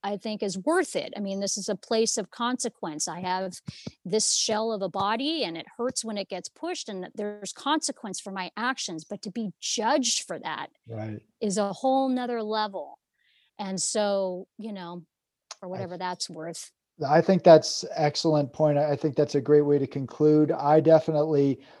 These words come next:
Speaker 2: over the years as a hardcore environmentalist, I was definitely very judgmental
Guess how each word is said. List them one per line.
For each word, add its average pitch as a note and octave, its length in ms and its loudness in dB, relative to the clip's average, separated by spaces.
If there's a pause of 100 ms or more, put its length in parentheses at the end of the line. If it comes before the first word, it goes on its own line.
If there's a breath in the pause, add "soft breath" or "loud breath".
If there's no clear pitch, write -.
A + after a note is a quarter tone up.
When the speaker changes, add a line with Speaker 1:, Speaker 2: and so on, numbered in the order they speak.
(120)
Speaker 2:
over D#3 280 10
the C#3 80 4
years C#3+ 480 8
as C3+ 200 0
a B2+ 300 0
hardcore C#3 480 0
environmentalist, E3+ 720 4
I D#3 60 8
was C#3+ 160 2
definitely C#3+ 560 2
very C3+ 340 -2
judgmental C3 840 -2